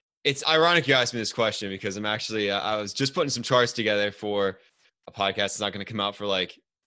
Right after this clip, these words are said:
a month now or, or two months now, but I was just putting some preliminary data together that was on age curves. And I just happened to have the visualization up, and, uh, I punched in Suter's name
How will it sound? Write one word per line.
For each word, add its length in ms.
a 60
month 280
now 240
or, 180
or 60
two 160
months 280
now, 260
but 80
I 60
was 100
just 180
putting 160
some 120
preliminary 400
data 240
together 300
that 100
was 140
on 260
age 320
curves. 440
And 80
I 60
just 440
happened 320
to 60
have 200
the 80
visualization 680
up, 240
and, 200
uh, 140
I 100
punched 420
in 200
Suter's 440
name 360